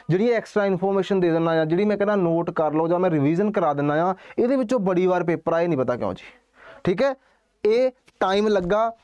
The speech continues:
ਜਦੋਂ ਨੌਕਰੀ ਨੂਕਰੀ ਕਲੀਅਰ ਹੋ ਗਈ, ਲੱਗ ਗਿਆ ਸਰਕਾਰੀ ਅਫਸਰ, ਇੱਕ ਵਾਰ ਜਾ ਕੇ ਜ਼ਰੂਰ ਆਇਓ, ਦੇਖ ਕੇ ਆਇਓ, ਇਤਿਹਾਸਕ ਜਗ੍ਹਾ ਸਾਡੇ ਪੰਜਾਬ ਦੀ। ਅਗਲਾ ਕੁਐਸਚਨ ਸਾਡੇ ਕੋਲੇ ਕਹਿੰਦੇ, ਅਹ, "To which ਗੁਰੂ ਸਾਹਿਬ did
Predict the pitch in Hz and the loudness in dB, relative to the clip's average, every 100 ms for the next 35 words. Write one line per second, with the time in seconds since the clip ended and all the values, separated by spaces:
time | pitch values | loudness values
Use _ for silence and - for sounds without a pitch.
0 | - 147 175 196 208 214 175 170 165 175 | -6 -2 0 2 0 -2 0 0 0 0
1 | 185 180 170 175 170 170 190 175 160 175 | 0 0 0 -2 0 0 2 2 0 0
2 | 165 147 139 165 170 160 151 147 151 139 | 2 0 0 -2 0 -2 -2 0 2 0
3 | - 220 214 240 233 196 175 170 185 160 | 0 -4 0 -2 0 0 0 0 0 2
4 | 139 139 151 147 139 131 151 139 190 202 | 2 2 2 2 0 0 0 2 2 0
5 | 165 143 - 139 135 147 143 127 123 123 | 0 0 -2 0 0 0 0 -2 -2 0
6 | 123 123 143 233 240 - - - 147 147 | 0 0 0 0 -2 -6 -12 -4 -2 0
7 | 143 139 - 139 143 156 - 202 202 - | -2 -4 -2 -2 -2 0 0 0 -2 -14
8 | - 214 233 269 269 - 190 190 202 202 | -6 -2 2 0 -2 -4 0 0 0 -2
9 | 247 196 247 254 - - - 156 151 208 | 0 0 -2 -4 -14 -20 -6 0 2 2
10 | 226 240 - 196 175 190 180 160 208 175 | 2 0 0 0 2 2 0 0 -2 -2
11 | 127 | -6